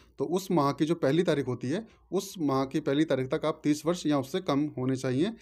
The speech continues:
जेआरएफ़ की पोस्ट को अप्लाई करने के लिए। और वहीं अगर आप बात करें असिस्टेंट प्रोफेसर आप बनना चाहते हैं, तो वहाँ पर कोई भी एज लिमिट नहीं है,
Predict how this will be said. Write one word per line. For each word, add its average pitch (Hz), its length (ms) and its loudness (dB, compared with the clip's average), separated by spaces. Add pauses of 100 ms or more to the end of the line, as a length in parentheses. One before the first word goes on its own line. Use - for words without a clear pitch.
(240)
जेआरएफ़ 139 400 2 (240)
की 156 100 2
पोस्ट 139 440 -2
को 165 140 -4
अप्लाई 131 360 0
करने 120 260 0
के 113 120 -2
लिए। 104 260 -4 (460)
और 120 240 -2
वहीं 135 400 0
अगर 170 220 0
आप 170 80 2
बात 151 220 0
करें 170 180 0
असिस्टेंट 156 420 -2
प्रोफेसर 165 340 -2
आप 170 120 2
बनना 165 260 2
चाहते 160 280 2
हैं, 208 160 -2
तो 180 120 -2
वहाँ 139 240 0
पर 170 140 -2
कोई 170 240 4
भी 165 120 6
एज 151 160 4
लिमिट 156 280 4
नहीं 143 140 4
है, 226 140 -2